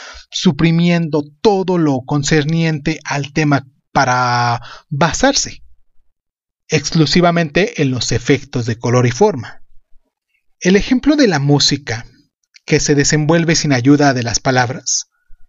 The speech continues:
sugirió a menudo a los críticos y artistas el ideal de una música visual pura. Recuérdese que Whistler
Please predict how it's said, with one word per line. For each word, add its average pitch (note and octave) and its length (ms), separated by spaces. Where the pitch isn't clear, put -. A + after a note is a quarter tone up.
sugirió G#3+ 800
a F#3+ 100
menudo F#3 460
a F#3+ 40
los D#3+ 220
críticos F3 560
y D#3+ 60
artistas D3 560
el C#3+ 140
ideal C#3 400
de D#3 100
una D#3 260
música D3 640
visual B2+ 480
pura. - 240
Recuérdese B3+ 640
que C3 340
Whistler E3+ 440